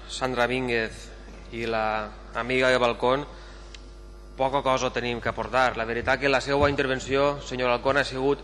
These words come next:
brillant. Es nota vostè que és una catedràtica de prestigi i que sap de lo que parla. Però bé, anem allà. Com bé saben, eh, com som del grup del conseller d'Educació,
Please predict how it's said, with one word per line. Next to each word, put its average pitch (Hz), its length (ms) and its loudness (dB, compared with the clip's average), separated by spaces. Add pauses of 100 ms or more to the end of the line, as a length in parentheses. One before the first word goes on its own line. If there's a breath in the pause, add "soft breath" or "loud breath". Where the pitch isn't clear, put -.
brillant. 127 460 4 (760 loud breath)
Es 120 160 -4
nota 139 240 4
vostè 139 320 0
que 135 300 4
és 120 100 0 (320)
una 131 160 0
catedràtica 135 720 4
de 131 240 4
prestigi 135 800 -4
i 127 80 -6
que 117 160 -4
sap 127 320 2 (480 loud breath)
de 127 140 4
lo - 20 6
que 120 160 2
parla. 101 320 0 (480)
Però 135 160 4
bé, 156 160 8
anem 165 220 4
allà. 117 180 6 (1400 loud breath)
Com 139 160 2
bé 180 80 8
saben, 180 560 8
eh, 135 640 4
com 123 400 0 (640)
som 170 320 0
del 170 160 6
grup 143 320 2
del 120 400 2
conseller 123 400 -2
d'Educació, 127 560 -2